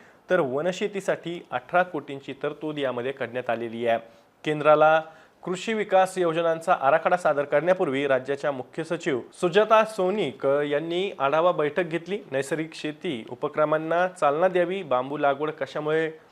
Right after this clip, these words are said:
वाढत नाही याचा शोध घ्यावा, केशर शेतीसारख्या नाविन्यपूर्ण उपक्रमांना चालना द्यावी, स्ट्रॉबेरी विपणनाला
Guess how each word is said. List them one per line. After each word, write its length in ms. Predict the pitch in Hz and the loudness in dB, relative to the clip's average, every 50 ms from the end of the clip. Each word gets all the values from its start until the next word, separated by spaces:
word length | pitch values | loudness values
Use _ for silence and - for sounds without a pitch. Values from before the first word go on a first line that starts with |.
| _ _ | _ _
वाढत 380 | - 131 143 151 170 208 208 208 | 2 6 8 8 8 8 6 4
नाही 160 | 196 170 147 | 2 2 2
याचा 200 | 143 139 - 160 151 | 2 -2 -2 -4 -6
शोध 320 | - - - 175 196 190 | -6 -2 0 0 2 4
घ्यावा, 300 | 202 170 180 175 185 220 240 - - - - _ _ _ | 4 6 6 6 6 6 4 2 -8 -20 -20 _ _ _
केशर 340 | - 185 190 185 - 240 220 214 | 0 0 0 2 2 -2 -2 0
शेतीसारख्या 680 | - 220 185 - 190 180 - 175 165 - - 180 180 | -2 -4 -4 -4 -6 -2 -2 -2 -2 0 0 0 0
नाविन्यपूर्ण 640 | 175 160 151 151 156 160 160 160 160 160 160 165 170 | 2 2 0 0 -2 -6 -6 -6 -6 -10 -6 -4 -4
उपक्रमांना 680 | 175 165 - - 156 143 143 143 147 143 143 147 147 | -4 -4 -6 -8 -10 -6 -6 -4 -4 -4 -4 -4 -8
चालना 360 | 143 - - 143 131 139 160 | -8 -4 -4 -4 -2 0 -2
द्यावी, 340 | 175 175 170 156 143 143 143 151 147 - - - _ _ _ | 0 0 0 0 0 -4 -6 -8 -14 -20 -20 -20 _ _ _
स्ट्रॉबेरी 500 | - - - 165 170 165 160 185 190 208 202 | -20 -2 2 2 2 4 4 2 2 2 0
विपणनाला 800 | 180 170 160 - 165 165 160 160 143 131 135 127 113 117 123 | -2 -4 0 0 0 0 0 0 0 0 2 2 0 -2 -2